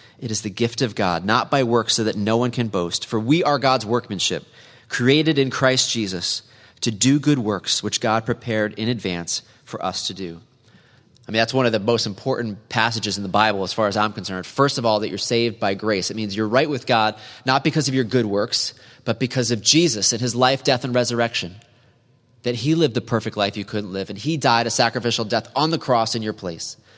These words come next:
"And whoever trusts in him will not perish but have eternal life." But that's not the end. Then he says, "You have been created in Christ Jesus to do good works, which God prepared in advance for you to do."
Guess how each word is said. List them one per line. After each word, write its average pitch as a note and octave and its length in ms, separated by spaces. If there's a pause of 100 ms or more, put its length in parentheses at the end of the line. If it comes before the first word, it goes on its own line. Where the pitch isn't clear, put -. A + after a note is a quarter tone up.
(160)
"And A2+ 120
whoever C3 280
trusts B2 360
in A2+ 80
him G2+ 260
will G#2 120
not G2 200
perish G2 300
but E2+ 100
have F2+ 180
eternal G2 300
life." F#2 240 (340)
But D#3 600
that's C#3+ 240
not D#3+ 200
the D#3+ 120
end. F3+ 260
Then D3+ 120
he E3 80
says, C3+ 360 (280)
"You C#3+ 180
have D#3+ 100
been C#3 200
created A#2 420
in A2 80
Christ A2 380
Jesus F#2+ 320
to - 160
do A#2 260
good A2+ 200
works, F#2+ 480 (420)
which - 180
God A2 240
prepared G2+ 460
in G2 100
advance F#2 480
for - 160
you F#2+ 120
to F2+ 80
do." D#2+ 280